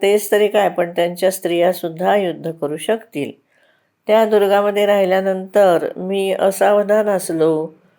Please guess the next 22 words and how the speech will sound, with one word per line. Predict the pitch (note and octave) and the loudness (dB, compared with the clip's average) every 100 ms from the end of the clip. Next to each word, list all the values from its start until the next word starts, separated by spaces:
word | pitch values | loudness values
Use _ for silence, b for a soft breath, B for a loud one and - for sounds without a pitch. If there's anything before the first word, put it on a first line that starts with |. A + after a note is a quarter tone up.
| b _ - | b _ -4
किंवा | A3 A3 G#3 F3+ E3+ F#3+ _ - F3+ | 0 2 2 2 -2 -8 _ -10 -2
झोपलेलो | F#3+ G#3 G#3+ G#3+ | -2 2 2 4
असलो | F3 F3 E3 D#3 D#3 F3 b b b b - | 2 0 -2 0 0 -6 b b b b -2
किंवा | G3 G3 | 2 2
काही | G3+ G3+ | 2 0
कामासाठी | G3 G3 F#3+ G3 F#3+ G#3 | 0 0 0 -2 -4 -2
बाहेर | G#3 A3 | -2 -2
गेलो | G#3+ G3 E3 | -2 0 0
असलो | E3 - D#3+ D#3 D#3 F3+ _ _ _ _ - | 0 -2 -4 -4 -4 -10 _ _ _ _ -2
तरीसुद्धा | F#3 G#3 - G#3 G#3+ G#3 | 0 0 0 0 2 2
अधिकापेक्षा | - F3+ F#3+ F3+ F#3+ G#3 G#3 G3+ G3+ A3 G#3+ | 0 -2 -2 0 2 2 0 -8 -4 -2 0
अधिक, | F#3+ F#3+ - | 0 -2 -4
म्हणजे | F3 G3 - | -6 -6 -4
खूप | A3 G#3 | -4 0
दुष्ट | G3 G3 G3 | 0 0 -2
लोक, | G3 G3 F#3+ - | 0 0 -2 -6
शत्रुगणसुद्धा | F#3 F3+ F#3 F#3 F#3 F#3+ F3+ E3+ G#3 E3+ F3 b b b b - | -6 -4 -2 0 -2 -2 -8 -4 -2 -2 -4 b b b b -2
यादवांना | F3 E3+ F3 F3 E3+ F#3 | 0 2 2 0 -2 -2
पराभूत | A3 F#3 E3 D3+ D#3+ D#3+ - - | -4 -2 0 0 -4 -8 -10 -6
करू | D3+ D3+ | -6 -4
शकणार | E3+ D#3+ D#3+ D3 D3 E3 F3 _ - | -4 -6 -6 -6 -4 -4 -6 _ -8
नाहीत, | F#3 F3+ | -8 -6